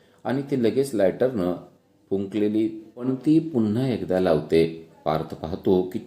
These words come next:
चक्क काव्याकडे लायटर आहे, याचा धक्काच त्याला बसतो आणि तो म्हणतो, "तुमच्याकडे लायटर? म्हणजे तुम्ही स्मोकिंग करता?"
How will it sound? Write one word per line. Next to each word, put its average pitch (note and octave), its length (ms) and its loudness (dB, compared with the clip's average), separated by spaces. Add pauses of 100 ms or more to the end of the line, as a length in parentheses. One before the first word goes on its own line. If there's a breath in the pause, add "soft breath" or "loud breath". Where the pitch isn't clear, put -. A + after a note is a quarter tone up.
चक्क - 280 -2
काव्याकडे C3 840 2
लायटर G#2 340 2
आहे, C3+ 560 2 (260 loud breath)
याचा B2+ 300 -2
धक्काच G2+ 440 -2
त्याला F#2+ 160 4
बसतो G2 560 2
आणि F2+ 240 -2 (100)
तो F2 80 2
म्हणतो, C3 500 0 (360)
"तुमच्याकडे D3 580 0
लायटर? B2 340 4 (320)
म्हणजे G2 200 -2
तुम्ही B2+ 240 -4
स्मोकिंग C#3 440 0
करता?" D#3 340 2